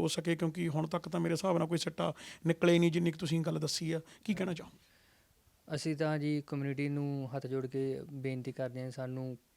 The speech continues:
Speaker 2: ਇਹ ਕਿਸੇ ਨਾਲ ਵੀ ਇੱਦਾਂ ਹੈਪਨ ਹੋ ਸਕਦਾ ਹੈ ਜੀ। ਅਸੀਂ ਤਾਂ even ਕਿ ਅਸੀਂ ਕੈਨੇਡਾ ਦੇ ਵਿੱਚ ਗ-, ਮੈਂ ਆਪਣੀ ਗੱਡੀ ਦੀ ਚਾਬੀ ਵੀ ਵਿੱਚ ਹੀ ਹੁੰਦੀ ਸੀ, ਵੀ ਇੱਥੇ ਕਿਹੜਾ ਉਹ ਹੋ ਜਾਂਦਾ, ਜਦ ਕਿ ਚੋਰੀਆਂ ਬਹੁਤ ਹੁੰਦੀਆਂ।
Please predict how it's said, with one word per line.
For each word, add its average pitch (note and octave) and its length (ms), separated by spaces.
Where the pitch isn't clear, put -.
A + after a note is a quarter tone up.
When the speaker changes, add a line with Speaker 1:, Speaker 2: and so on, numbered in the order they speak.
Speaker 2:
ਇਹ C3+ 100
ਕਿਸੇ C#3 260
ਨਾਲ C#3 200
ਵੀ C3+ 80
ਇੱਦਾਂ C3 260
ਹੈਪਨ B2+ 320
ਹੋ B2+ 100
ਸਕਦਾ B2+ 320
ਹੈ B2+ 80
ਜੀ। B2 100
ਅਸੀਂ C3 160
ਤਾਂ C3 260
even C3+ 160
ਕਿ C3+ 180
ਅਸੀਂ C3+ 220
ਕੈਨੇਡਾ C3+ 300
ਦੇ C3+ 120
ਵਿੱਚ C3+ 380
ਗ-, C3 140
ਮੈਂ C3 640
ਆਪਣੀ C#3 280
ਗੱਡੀ C3+ 200
ਦੀ C#3 80
ਚਾਬੀ C#3 340
ਵੀ D3 60
ਵਿੱਚ C#3+ 200
ਹੀ C#3 60
ਹੁੰਦੀ B2 220
ਸੀ, B2+ 80
ਵੀ B2+ 120
ਇੱਥੇ C3+ 300
ਕਿਹੜਾ C3 240
ਉਹ C3+ 520
ਹੋ C3 120
ਜਾਂਦਾ, B2 260
ਜਦ B2 180
ਕਿ C3+ 80
ਚੋਰੀਆਂ C3+ 340
ਬਹੁਤ C#3+ 160
ਹੁੰਦੀਆਂ। C3+ 340